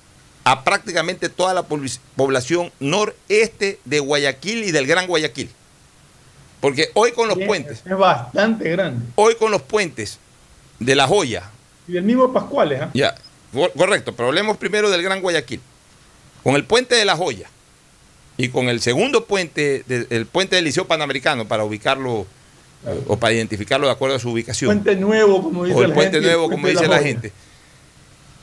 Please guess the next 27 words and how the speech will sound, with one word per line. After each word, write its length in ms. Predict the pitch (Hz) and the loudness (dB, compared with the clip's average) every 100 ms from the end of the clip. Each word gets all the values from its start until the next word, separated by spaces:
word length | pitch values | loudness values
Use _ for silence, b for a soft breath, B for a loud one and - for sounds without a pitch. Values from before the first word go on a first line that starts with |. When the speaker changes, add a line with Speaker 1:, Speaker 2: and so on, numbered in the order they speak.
| - - - - - - - - - - - | -20 -20 -20 -20 -20 -20 -20 -20 -20 -20 0
Speaker 1:
Al, 200 | 170 185 | 2 4
al, 200 | 175 175 - | 2 2 2
al 360 | 170 170 170 - | 0 2 -2 -4
ponerte 440 | 170 180 254 262 | -4 0 0 -2
un 100 | 254 | -4
gran 220 | 220 220 233 | 0 0 0
hospital 440 | - - 202 208 | -4 -2 0 0
en 120 | 196 | 0
Los 180 | 190 185 | -4 -2
Amanes, 440 | 156 135 107 113 - _ - - - - | -2 -2 -4 -8 -18 _ -20 -20 -16 -4
en 100 | 113 | 0
el 80 | 113 | 0
Hospital 360 | 98 120 147 | -2 -2 0
del 120 | 160 156 | 0 0
Norte, 400 | 127 127 131 - | -2 -2 -6 -4
le 120 | 131 | -4
estás 240 | 127 202 214 | 0 2 0
dando 220 | 226 220 | -2 -4
una 120 | 208 | -4
oferta 460 | 151 202 220 - 190 | -2 -2 -2 0 0
de 120 | 160 | 0
salud 340 | 147 165 208 - | -2 -2 -4 0
a 140 | 165 | 2
ese 240 | 175 202 208 | 2 0 -4
sector 500 | 170 - 208 208 202 - | -8 -4 0 0 -4 -4
que 120 | 156 | -4
es 160 | 165 | -4